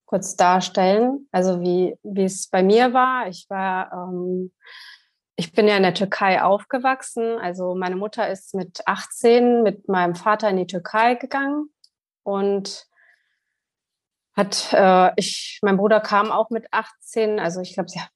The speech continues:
ich weiß nicht, wie die das gemacht haben. <laughs> Die müssen schon mit siebzehn irgendwie zusammen gewesen sein und dann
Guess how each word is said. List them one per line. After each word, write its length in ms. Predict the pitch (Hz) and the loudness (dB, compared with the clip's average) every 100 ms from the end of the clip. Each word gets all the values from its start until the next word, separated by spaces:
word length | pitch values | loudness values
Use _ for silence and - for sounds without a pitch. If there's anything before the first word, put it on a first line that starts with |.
| _ - | _ -10
ich 220 | - - | -10 -10
weiß 160 | - 170 | -12 -10
nicht, 160 | 170 | -6
wie 60 | 170 | 0
die 100 | 175 | 2
das 180 | 175 - | 2 0
gemacht 380 | 175 175 - | 0 0 -4
haben. 120 | - - | -8 -4
<laughs> 100 | - - | -2 2
Die 40 | 220 | 2
müssen 300 | - - - | 2 0 0
schon 180 | 208 | 2
mit 160 | 190 185 | 0 0
siebzehn 420 | 190 196 - 165 | -6 -6 -4 -2
irgendwie 260 | 170 170 170 | -2 -4 -4
zusammen 380 | 175 170 170 170 | -6 -4 -4 -4
gewesen 360 | 170 170 170 | -6 -6 -6
sein 200 | 165 165 | -6 -6
und 120 | 160 | -8
dann 120 | 165 | -12